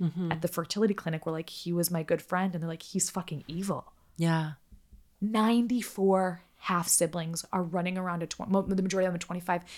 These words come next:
Speaker 2: So now they're just like, "I don't know." And their grandkid, like, once they have kids, there's gonna be more kids. And it's
Speaker 1: And
Speaker 2: like
Speaker 1: when you meet somebody in your neighborhood, are you like,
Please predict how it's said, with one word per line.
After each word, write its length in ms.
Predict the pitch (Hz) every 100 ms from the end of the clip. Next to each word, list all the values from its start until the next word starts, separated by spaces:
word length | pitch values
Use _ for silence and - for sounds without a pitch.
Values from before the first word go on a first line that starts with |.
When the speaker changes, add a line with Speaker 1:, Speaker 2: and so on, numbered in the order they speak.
| -
Speaker 2:
So 140 | - 214
now 220 | 214 226
they're 120 | 220
just 180 | 202 190
like, 160 | 185 -
"I 140 | 208 196
don't 160 | 196
know." 180 | 196 196
And 140 | -
their 100 | 202
grandkid, 560 | 170 160 160 180 190 -
like, 180 | 208 202 - - - -
once 300 | 190 247 -
they 100 | 226
have 260 | 196 165
kids, 300 | - 269 247
there's 120 | 175
gonna 120 | 175 185
be 60 |
more 180 | 190 214
kids. 380 | 214 - 202 190
And 100 | 185
it's 100 | 143
Speaker 1:
And 60 | 208
Speaker 2:
like 100 | 208
Speaker 1:
when 80 |
you 80 | 202
meet 180 | 190 185
somebody 420 | - 196 160 170
in 120 | 165
your 100 | 165
neighborhood, 360 | 165 160 165 156
are 40 | 151
you 180 | 151
like, 400 | 151 143 139 -